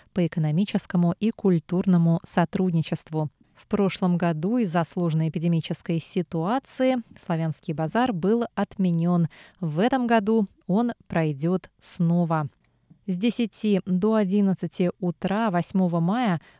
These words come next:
пройдёт встреча, посвящённая памяти погибших и пострадавших в годы Великой Отечественной войны. В ходе встречи прозвучат военные песни, пройдёт выступление детского коллектива,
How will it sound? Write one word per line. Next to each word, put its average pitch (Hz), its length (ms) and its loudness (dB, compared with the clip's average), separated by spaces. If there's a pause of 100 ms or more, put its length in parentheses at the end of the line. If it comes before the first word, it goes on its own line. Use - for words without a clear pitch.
пройдёт 202 460 0
встреча, 233 640 -2
посвящённая 214 880 0
памяти 196 500 0
погибших 170 720 -2
и 175 40 -2
пострадавших 170 800 -2
в 165 120 -6
годы 180 320 0
Великой 165 460 0
Отечественной 175 800 0
войны. 180 640 4 (220)
В - 100 -20
ходе 196 220 2
встречи 214 520 -2
прозвучат 170 580 -2
военные 165 560 0
песни, 190 500 0 (300)
пройдёт 208 400 -2
выступление 185 640 0
детского 165 420 -4
коллектива, 180 840 -2